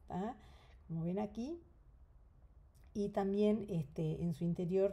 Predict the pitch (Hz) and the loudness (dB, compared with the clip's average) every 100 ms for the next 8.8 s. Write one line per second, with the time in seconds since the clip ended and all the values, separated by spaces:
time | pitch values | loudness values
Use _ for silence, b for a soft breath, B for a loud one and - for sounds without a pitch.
0 | - 190 185 175 165 165 170 170 175 160 | 0 0 0 0 0 0 0 -2 -2 -2
1 | 170 170 170 175 175 - 160 147 143 131 | 0 0 0 0 -4 -6 -6 -4 -4 -4
2 | 156 135 143 139 - 131 123 - B B | -6 -6 -4 -6 -4 -4 -4 -8 B B
3 | B B B B 233 233 240 262 269 254 | B B B B -8 -2 -2 0 -2 0
4 | 214 202 - 165 - 175 170 180 180 202 | 2 0 -2 -8 -4 -2 0 0 -2 2
5 | 202 214 240 294 381 - - - - - | 2 2 0 0 -2 -4 -18 -20 -20 -20
6 | - 170 156 - 170 170 165 156 175 190 | -8 -6 -4 -4 -2 -2 -2 -2 -4 0
7 | 208 220 262 403 - - - 151 - 180 | 0 2 0 -4 -8 -20 -20 -18 -10 -4
8 | 165 151 180 180 170 - 208 | 0 0 0 -2 -4 -2 -2